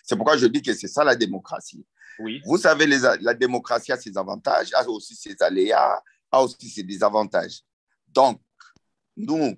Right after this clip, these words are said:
Speaker 1: souscrivons à des principes que nous devons tous respecter. Donc, le président de la République peut ne pas être content. Moi, je peux ne pas être content. Mais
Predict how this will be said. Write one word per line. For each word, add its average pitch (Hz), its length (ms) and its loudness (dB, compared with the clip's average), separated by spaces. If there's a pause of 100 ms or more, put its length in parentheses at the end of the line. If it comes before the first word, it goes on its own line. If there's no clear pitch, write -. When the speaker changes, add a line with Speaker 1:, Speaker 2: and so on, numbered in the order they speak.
(120)
Speaker 1:
souscrivons 117 920 -2
à 113 80 4
des 123 140 2
principes - 520 -8 (300)
que 113 60 4
nous 117 100 2
devons 110 240 4
tous - 260 -6
respecter. - 580 -2 (600)
Donc, 110 180 6
le 110 120 6
président 143 320 4
de 143 100 4
la 117 100 8
République 113 320 -4
peut 120 80 -10
ne 107 100 -10
pas 95 140 -4
être 92 240 -10
content. 98 480 -2 (160)
Moi, 127 280 2
je 104 160 -8
peux 127 120 -4
ne 107 80 -2
pas 101 160 -6
être 92 220 -10
content. - 420 -4 (720)
Mais 120 340 4